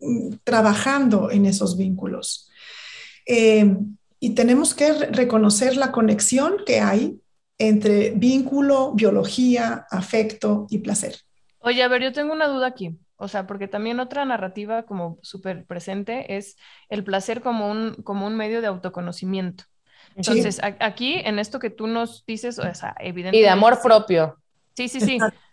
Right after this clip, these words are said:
Speaker 2: O sea, es real que, que, que sí me, me autoconozco, o sea, sin meter ahorita al otro.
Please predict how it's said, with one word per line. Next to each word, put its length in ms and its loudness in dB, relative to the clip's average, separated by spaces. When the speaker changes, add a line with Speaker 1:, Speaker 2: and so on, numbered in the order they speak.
Speaker 2:
O 120 -8
sea, 280 2
es 140 0
real 360 4
que, 480 -4
que, 720 -6
que 100 -10
sí 420 -4
me, 400 -4
me 120 -6
autoconozco, 1040 -4
o 60 -10
sea, 100 -10
sin 140 -10
meter 240 -6
ahorita 220 -8
al 80 -6
otro. 200 -16